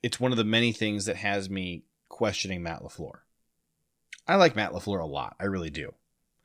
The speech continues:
I do have one really big concern with him, and that is the way he hires coaches.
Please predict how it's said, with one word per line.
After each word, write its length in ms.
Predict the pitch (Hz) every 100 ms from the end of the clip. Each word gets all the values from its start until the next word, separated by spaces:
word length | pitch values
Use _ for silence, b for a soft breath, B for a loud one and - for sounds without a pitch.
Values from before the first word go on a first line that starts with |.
| B B B B
I 60 | 120
do 140 | 123
have 100 | 113
one 480 | 104 117 110 101 - - _
really 1000 | 95 98 107 120 127 117 101 92 80 76 _ 92
big 220 | 95 98
concern 400 | 87 87 80 98
with 120 | 92 78
him, 160 | 65 - _ _ _ _ _ _ _ _ _ _ _ _ _ _ _ _ _ -
and 180 | 101
that 140 | 98 101
is 140 | 98
the 80 | 95
way 160 | 92 90
he 100 | 98
hires 300 | 87 87 -
coaches. 560 | 120 139 - - -